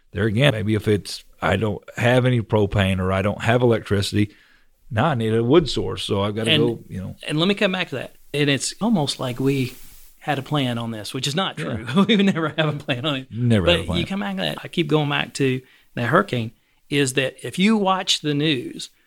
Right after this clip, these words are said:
Speaker 2: I don't know how much you remember. Or, uh, Katrina's, you know, Katrina's the same way. When you saw the news, what did you see them doing? Well, one, they were unloading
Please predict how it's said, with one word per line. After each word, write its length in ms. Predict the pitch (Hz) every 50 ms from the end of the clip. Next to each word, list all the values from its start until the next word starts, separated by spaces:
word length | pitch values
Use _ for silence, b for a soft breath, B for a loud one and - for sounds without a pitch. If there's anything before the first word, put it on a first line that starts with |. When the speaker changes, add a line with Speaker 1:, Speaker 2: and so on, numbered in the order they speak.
| _ _ -
Speaker 2:
I 180 | - 147 160
don't 180 | 175 185 180 170
know 320 | 160 156 156 156 151 147
how 180 | 131 123 - 147
much 260 | 151 147 143 - -
you 140 | 156 143 139
remember. 720 | 131 123 120 131 139 143 143 143 143 135 127 110 107 120
Or, 120 | - 139 165
uh, 160 | 175 - 160 -
Katrina's, 680 | - - 160 156 - - 247 254 220 160 139 131 123 151 -
you 80 | - 143
know, 80 | 127 117
Katrina's 420 | - 131 - - 185 185 175 147
the 80 | 147 139
same 320 | - 165 156 151 151 147
way. 480 | 147 147 143 143 147 143 147 143 - _ _ _ _
When 200 | - 156 151 147
you 220 | 143 160 185 202 196
saw 300 | - - 196 180 180 165
the 140 | 147 139
news, 420 | 135 139 151 160 143 127 123 120 127
what 140 | 131 165 220
did 180 | 233 220 170
you 120 | 165 180 165
see 240 | - - 165 156
them 180 | 147 147 143 139
doing? 300 | 135 127 123 78 76 165
Well, 140 | 135 127 123
one, 240 | 139 180 226 226 208
they 120 | 190 170
were 240 | 156 147 139 139 139 -
unloading 640 | 180 180 180 170 160 156 147 147 143 143 139 135